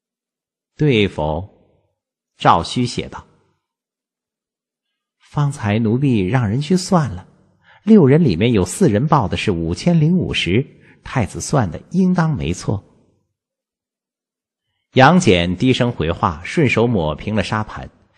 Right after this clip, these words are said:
赵顼眨了眨眼，抬手又开始写字。此时门外工人入内禀报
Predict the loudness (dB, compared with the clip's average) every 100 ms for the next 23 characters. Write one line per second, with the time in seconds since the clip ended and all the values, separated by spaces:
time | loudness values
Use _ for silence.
0 | _ 0 2 2 2 0 0 0 -4 -4
1 | -4 -2 -2 -2 -6 -14 -12 -4 -2 -2
2 | -6 -4 -2 -2 -4 -4 -2 -4 -6 -10
3 | -10 -12 -12 _ _ _ _ _ _ _
4 | _ -10 2 2 6 4 4 4 4 6
5 | 4 4 2 4 2 0 -6 -18 _ -2
6 | 2 2 2 0 -2 -8 -6 -8